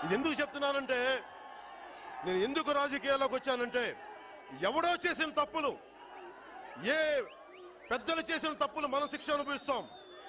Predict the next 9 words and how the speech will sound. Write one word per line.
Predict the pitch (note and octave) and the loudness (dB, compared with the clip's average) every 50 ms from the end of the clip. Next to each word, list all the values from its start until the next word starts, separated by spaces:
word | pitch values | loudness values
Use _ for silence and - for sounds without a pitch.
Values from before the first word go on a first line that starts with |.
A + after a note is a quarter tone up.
| - - - - - - F3+ G#3+ | -14 -14 -14 -14 -10 -4 0 2
ఈరోజు | B3+ C#4 D#4 D#4 D4 | 4 4 4 2 0
నేను | D4+ D4+ D4+ D4 C4+ B3 | 0 2 2 2 4 4
రాజకీయాల్లోకి | B3+ D4+ D4+ D#4 D4+ - D4 D4 D4 D4 C#4+ - C4+ | 4 4 4 2 0 0 2 2 4 4 2 2 0
ఎందుకు | C#4 C#4 C#4+ C4+ | -2 -2 -2 -2
వచ్చానంటే, | C#4+ C4+ C#4+ C#4 C4+ C4+ B3+ - C4+ C4+ C4 G#3+ C#3+ - - - - - - - - - - - - - - - - - | 0 0 0 2 2 0 0 2 2 2 2 2 0 -4 -10 -14 -16 -16 -14 -14 -14 -14 -14 -12 -12 -12 -14 -12 -4 -2
ఇప్పుడు | G#3 B3 - - - D#4+ D#4 D4+ | -2 -2 0 2 2 4 4 6
గనక | C#4+ D4 D4+ D#4 D4+ D#4 | 4 4 4 4 2 2
కరెక్ట్ | D4+ - C#4 C#4+ D#4 D#4 D#4 - C#4+ | 2 4 4 4 4 2 0 0 2
చేయకపోతే | C#4+ D4 - C#4 - C#4+ C#4 C4+ C#4+ C#4+ C#4 A#3+ A#3+ | 2 2 0 0 2 2 2 4 4 2 2 2 0